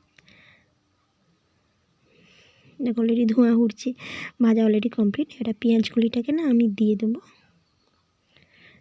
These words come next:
ছোটো ছোটো করে পেঁয়াজটা কুচিয়ে রাখছিলাম, পেঁয়াজ কলিগুলো, পেঁয়াজ ফুল যাকে বলা হয় আর। এই শীতকালে এই সময়টা পাওয়া যায় খুবই অহরহ।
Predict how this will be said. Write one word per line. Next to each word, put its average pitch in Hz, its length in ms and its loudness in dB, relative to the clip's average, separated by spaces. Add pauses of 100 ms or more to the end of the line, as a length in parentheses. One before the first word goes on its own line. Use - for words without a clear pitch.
ছোটো 254 200 -4
ছোটো 247 140 -4
করে 247 120 0
পেঁয়াজটা 233 380 0
কুচিয়ে - 300 -2
রাখছিলাম, 254 400 -2
পেঁয়াজ 233 260 0
কলিগুলো, 233 420 2 (360)
পেঁয়াজ 233 240 -2
ফুল 254 240 2
যাকে 214 240 0
বলা 202 220 0
হয় 226 200 -2
আর। 214 80 -4 (1080)
এই 233 120 2
শীতকালে 247 380 0
এই 247 100 6
সময়টা 240 400 0
পাওয়া 220 320 -2
যায় 269 200 0 (540)
খুবই 247 340 2
অহরহ। 233 560 2